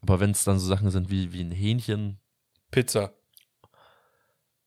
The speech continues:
Speaker 1: Pizza esse ich mittlerweile tatsächlich lieber mit dem Besteck irgendwie. Ich weiß auch nicht.
Speaker 2: Alter, bist du widerlich.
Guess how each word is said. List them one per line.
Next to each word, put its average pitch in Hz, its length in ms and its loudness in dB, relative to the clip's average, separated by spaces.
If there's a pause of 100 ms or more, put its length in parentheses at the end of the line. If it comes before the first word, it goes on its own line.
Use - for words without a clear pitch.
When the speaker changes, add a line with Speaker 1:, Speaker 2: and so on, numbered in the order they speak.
(640)
Speaker 1:
Pizza 143 260 -2
esse 110 160 -6
ich 117 140 -10
mittlerweile 135 480 -6
tatsächlich - 640 -6 (1200)
lieber - 340 -6
mit 107 240 -6
dem 117 100 -6
Besteck 156 440 -6
irgendwie. 117 480 -12 (220)
Ich - 240 -20
weiß 139 220 -10
auch 139 200 -6 (100)
nicht. - 220 -16 (360)
Speaker 2:
Alter, - 260 -8
bist - 280 -8
du 104 80 -12 (120)
widerlich. - 920 -16